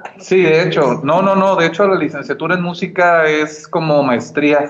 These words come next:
en nuestra área de conocimiento, eh, es en serio. Este, pero bueno, ya volviendo después, la licenciada Eliud va a estar con el taller de composición musical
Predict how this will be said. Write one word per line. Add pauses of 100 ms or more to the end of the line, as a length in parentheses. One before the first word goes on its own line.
(160)
en
nuestra
área
de
conocimiento, (280)
eh, (180)
es
en
serio. (420)
Este,
pero
bueno, (180)
ya
volviendo
después,
la
licenciada
Eliud
va
a
estar
con
el
taller
de
composición
musical